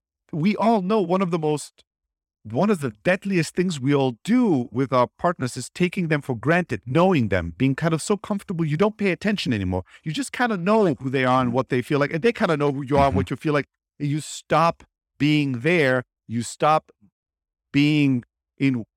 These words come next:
Speaker 1: awe and wonder about discovering this person. And then
Speaker 2: Yeah.
Speaker 1: you go,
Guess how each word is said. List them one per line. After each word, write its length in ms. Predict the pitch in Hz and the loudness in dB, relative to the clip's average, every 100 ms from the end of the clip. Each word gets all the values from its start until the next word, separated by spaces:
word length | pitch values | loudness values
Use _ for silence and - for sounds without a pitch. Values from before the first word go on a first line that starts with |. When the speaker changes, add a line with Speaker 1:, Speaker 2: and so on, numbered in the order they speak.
| _ | _
Speaker 1:
awe 300 | 143 170 170 | 4 6 4
and 260 | 120 127 110 | 4 -2 0
wonder 420 | 165 247 160 120 | 2 2 2 2
about 340 | 110 123 113 | 2 0 0
discovering 480 | - - - 131 127 | -4 -8 -2 -2 0
this 120 | 120 - | -4 -4
person. 300 | 117 120 123 _ _ - | -6 -6 -12 _ _ -6
And 220 | 135 139 | -6 -2
then 440 | 185 196 190 175 - - | 0 0 -2 -6 -12 -10
Speaker 2:
Yeah. 220 | 156 156 - _ _ | -8 -8 -12 _ _
Speaker 1:
you 280 | 120 135 117 | -4 -4 -2
go, 580 | 143 135 131 123 117 | 0 4 4 2 -2